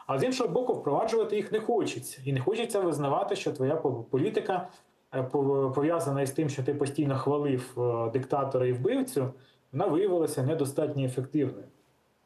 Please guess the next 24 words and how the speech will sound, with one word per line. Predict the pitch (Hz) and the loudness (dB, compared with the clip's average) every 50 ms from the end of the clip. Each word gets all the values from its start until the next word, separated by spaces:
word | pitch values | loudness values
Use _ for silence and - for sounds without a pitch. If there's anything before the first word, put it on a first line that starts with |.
| _ _ - | _ _ -10
Е, | - 139 143 | -6 -6 -6
тому | 131 - 180 220 262 302 311 277 196 165 | -4 -2 0 0 2 2 2 2 2 0
як | 170 247 269 262 | 0 0 0 0
буде | 247 240 202 214 | 0 0 0 0
в | 190 | 0
цій | - 226 214 | 0 -4 -4
ситуації | - - - 214 202 202 - 185 | -6 -2 -2 -2 0 0 0 0
реагувати | 190 175 175 202 214 208 175 165 | 2 2 2 2 2 2 0 0
Трамп, | 160 - 160 - 175 - 135 | 0 0 0 0 0 -2 -2
я | 151 160 151 | -2 0 0
не | 143 139 | 0 0
знаю. | 120 123 120 113 107 104 104 | 0 0 -2 -2 -2 -2 -2
Можливо, | 123 131 175 254 285 247 170 | -2 -2 -2 0 0 0 0
буде | 160 226 214 180 147 | 0 0 0 0 2
і | 135 | 2
далі | 165 175 175 151 | 2 2 0 0
тягнути | - - 131 123 139 151 135 - 131 | 0 -2 -2 0 0 -2 0 0 -2
час, | 123 - 127 120 117 110 - - - | -2 -2 -2 -2 -4 -4 -6 -4 -4
можливо, | 120 127 190 240 240 - | -2 0 2 2 2 2
буде | 156 202 180 180 | 0 0 2 2
робити | 160 143 135 165 185 175 147 135 | 0 2 0 0 0 2 2 0
якісь | 127 127 - 160 - | 0 0 -4 -6 -2
суперечливі | - 135 127 131 135 151 143 - - 131 127 127 | -2 0 0 2 0 0 0 0 0 0 2 2
заяви. | 117 117 127 117 113 117 113 104 98 95 - | 2 2 0 0 0 0 0 -2 -2 -4 -8